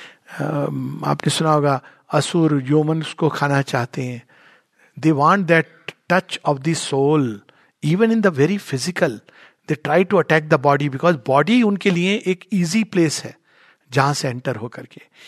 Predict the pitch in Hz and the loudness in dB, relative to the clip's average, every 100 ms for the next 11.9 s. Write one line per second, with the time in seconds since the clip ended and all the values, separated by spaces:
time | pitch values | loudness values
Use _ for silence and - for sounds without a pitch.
0 | - 208 196 262 277 339 185 - 247 - | -12 -6 -2 2 4 4 2 2 2 2
1 | - 185 208 - - - _ _ _ _ | -4 -4 -4 -6 -10 -16 _ _ _ _
2 | _ _ 147 165 160 165 175 175 170 160 | _ _ 0 2 4 4 4 2 4 0
3 | 151 135 143 165 - 151 196 - - - | 0 2 2 0 -2 -2 -2 -6 -10 0
4 | 233 202 185 160 143 170 165 98 _ _ | 2 2 2 2 2 2 2 -4 _ _
5 | _ _ _ _ _ _ _ - 175 175 | _ _ _ _ _ _ _ -6 -2 0
6 | 139 175 180 170 170 160 147 185 160 170 | 0 0 2 0 0 2 2 2 -2 -2
7 | 143 151 - - _ 123 160 262 339 123 | -2 -4 -20 -20 _ -2 0 0 -2 -4
8 | 131 247 262 202 - 180 160 330 349 311 | 2 2 2 0 2 0 2 2 4 2
9 | 240 226 185 170 147 - 156 - - - | 4 2 4 2 2 0 -8 -12 -20 0
10 | 233 - 269 233 185 190 185 190 175 151 | 0 4 2 4 4 4 6 4 4 4
11 | 143 127 - - - 151 - - - | 2 -4 -8 -14 -16 -16 -18 -18 -20